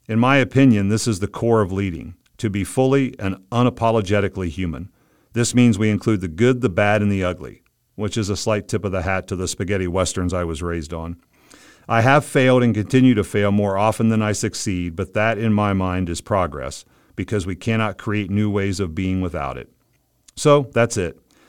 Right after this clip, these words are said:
That's the inside view of why I'm doing this and what you can expect. I hope it piques your curiosity enough that you want to at least listen to the first few episodes. Hell, if nothing else, maybe it could be fun to listen to me crash and burn. Who knows?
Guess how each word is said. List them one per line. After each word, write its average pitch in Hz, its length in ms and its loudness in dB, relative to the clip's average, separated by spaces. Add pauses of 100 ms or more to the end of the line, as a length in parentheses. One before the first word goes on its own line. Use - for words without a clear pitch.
(140)
That's 131 240 0
the 127 140 2
inside 135 400 4
view 113 280 2
of 101 140 -2
why 110 160 2
I'm 107 120 4
doing 107 260 2
this 104 260 0
and 92 220 -4
what 104 140 -2
you 104 100 -6
can 101 140 -4
expect. 95 520 -8 (260)
I 104 120 -2
hope 117 200 0
it 123 160 -2
piques 120 260 -4
your 123 100 2
curiosity 110 760 2
enough 101 420 0
that 107 120 -2
you 107 140 -2
want 110 160 2
to 104 80 -2
at 107 60 -6
least 117 260 -2
listen 110 260 0
to 101 80 -4
the 95 100 -4
first 104 300 -2
few 113 180 2
episodes. 92 560 -4 (760)
Hell, 131 180 6
if 120 100 4
nothing 123 300 4
else, 110 260 2
maybe 110 300 2
it 104 80 -4
could 117 100 0
be 107 120 0
fun 110 240 2
to 104 60 2
listen 107 360 0
to 107 80 4
me 107 140 2
crash 107 340 4
and 113 140 2
burn. 110 320 6
Who 110 160 4
knows? 92 420 2